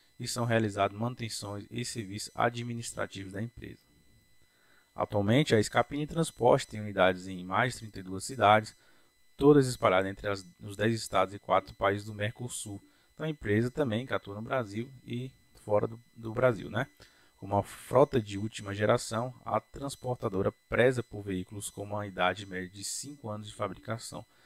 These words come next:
Então, aí vai ser muito difícil você pegar um caminhão aí bastante usado, né? Para concorrer à vaga, você deve atender os seguintes requisitos, que é habilitação categoria E, disponibilidade para viagens,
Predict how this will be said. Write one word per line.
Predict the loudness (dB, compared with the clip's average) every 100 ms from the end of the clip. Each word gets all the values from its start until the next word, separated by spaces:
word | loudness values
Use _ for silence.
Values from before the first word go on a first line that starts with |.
| _ _
Então, | 2
aí | 6
vai | 8 6
ser | 2
muito | -4 -6
difícil | -8 -8 -8 -4
você |
pegar | -2 -2
um |
caminhão | -4 -8 -8 -8 -6
aí | -8 -12 -14
bastante | -6 -6 -6 -12 -10
usado, | -6 -6 -6 -4
né? | -4 -4 -10 -20 _ _ _ 8
Para | 8
concorrer | 10 4 2 8 8
à |
vaga, | 10 10 10 6 0 -12 -20 _
você | -14 -10 -6
deve | 2 4 4
atender | 0 -2 -6
os | -6 -6
seguintes | -10 -10 -10
requisitos, | -6 -6 -8 -12 -10 -10 -10 -14
que | -4 0
é |
habilitação | 0 -2 -6 -6 -6 -4
categoria | -4 -6 -8 -6 -4 -6 _ _ _ _ _ 0
E, | 6 8 8 6 2 _ _ _ _ _ _
disponibilidade | -6 0 0 4 4 4 2 0 -2
para | -2 0
viagens, | 6 10 10 8 2 -12